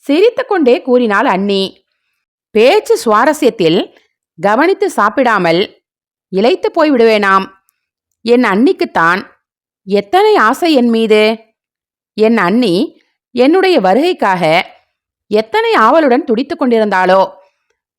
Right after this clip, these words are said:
வயதில் ஜோடியான என்னுடன் எப்படியெல்லாம் கொம்மாளம் அடிக்க வேண்டும் என்று கோட்டை கட்டி கொண்டிருந்தாளோ!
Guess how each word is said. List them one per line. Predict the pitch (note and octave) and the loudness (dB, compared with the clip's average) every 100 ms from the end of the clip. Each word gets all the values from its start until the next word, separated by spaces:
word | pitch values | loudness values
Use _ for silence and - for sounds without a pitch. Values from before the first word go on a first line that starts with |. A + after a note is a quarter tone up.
| - | -6
வயதில் | F#3 A3+ F4+ G#4 F4 | 0 2 2 2 2
ஜோடியான | G#3+ A3 C#4 B3+ C4+ D#4+ | 2 2 2 0 0 0
என்னுடன் | G#3+ A3 F3+ F3 E4 _ _ _ _ _ - | 0 0 0 -2 -6 _ _ _ _ _ -8
எப்படியெல்லாம் | G3+ A3 G#4+ A4 G4 B3 A3+ D#4+ | -4 -2 2 2 4 2 0 -2
கொம்மாளம் | A3 A3 D#4+ F4 D4 | -2 0 2 2 0
அடிக்க | B3 A3 | 0 0
வேண்டும் | A3+ A#3 G3+ | 2 0 -2
என்று | D#3+ E3 F#3+ - _ _ _ _ _ _ - | 0 0 -2 -6 _ _ _ _ _ _ -2
கோட்டை | G3 C#4+ G4+ | 0 0 -2
கட்டி | - B3+ C4+ | -4 -4 -2
கொண்டிருந்தாளோ! | A#3 A3 G3+ F#3+ F#3 F#3+ | 0 0 0 0 2 2